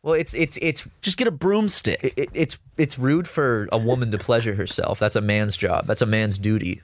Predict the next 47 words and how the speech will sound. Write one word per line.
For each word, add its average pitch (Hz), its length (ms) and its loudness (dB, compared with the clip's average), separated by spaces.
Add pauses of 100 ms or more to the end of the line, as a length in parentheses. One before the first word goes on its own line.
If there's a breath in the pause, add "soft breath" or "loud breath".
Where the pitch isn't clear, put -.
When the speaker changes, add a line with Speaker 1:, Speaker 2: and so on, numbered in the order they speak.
(160)
Speaker 1:
you 104 140 0
know? 107 240 0 (180)
Speaker 2:
Yeah. 98 380 2 (180)
Speaker 1:
Just 131 240 0
as 117 140 2
it's 113 100 -2
a 120 60 2
woman's 117 420 0
duty 117 280 2
to 107 60 2
pleasure 98 360 2
a 95 60 2
man. 98 420 0 (240)
Um, 92 400 0 (160)
the 120 140 -2
man's 135 260 2
allowed 113 200 4
to 104 60 -4
pleasure 104 280 0
himself 92 320 0
too, 95 140 0
but 90 120 -2
it, - 100 -4
it's - 260 -2 (120)
specifically, 113 760 2
it 117 80 4
is 107 80 2
a 107 60 0
woman's 101 340 0
duty 101 240 2
to 98 100 2
do 104 140 0
that. 98 300 2 (500 loud breath)
Um, 98 420 0 (100)
and 127 120 2
women 185 200 2
shouldn't 135 380 0
even 117 240 2
be 101 80 2
pleasuring 107 360 2
themselves 95 360 2
ever. 95 360 2
That's, 98 320 -2
that's - 420 0 (220)
honestly, 104 460 0
that's 98 120 -2
very 98 320 2